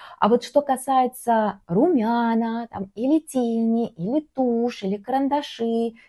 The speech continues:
и все остальное, консилеры, нет такого, что вот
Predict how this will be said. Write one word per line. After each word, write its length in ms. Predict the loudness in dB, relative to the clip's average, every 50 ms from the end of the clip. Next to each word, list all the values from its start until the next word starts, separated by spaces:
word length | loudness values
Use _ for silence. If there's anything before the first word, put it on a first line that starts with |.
| _
и 120 | -6 -4 -4
все 200 | -4 -4 -6 -8
остальное, 420 | -2 0 0 2 2 2 0 -2
консилеры, 920 | -4 -4 -4 -4 -4 -4 -4 -6 -6 -4 -2 0 0 0 0 -2 -4 -8 -10 _ -20 _ _ _
нет 420 | 2 4 6 6 4 4 2 -2 _
такого, 540 | -10 -12 -6 _ 2 2 2 2 0 -4
что 200 | -6 -6 -4 0 0
вот 260 | 2 0 0 -2 -6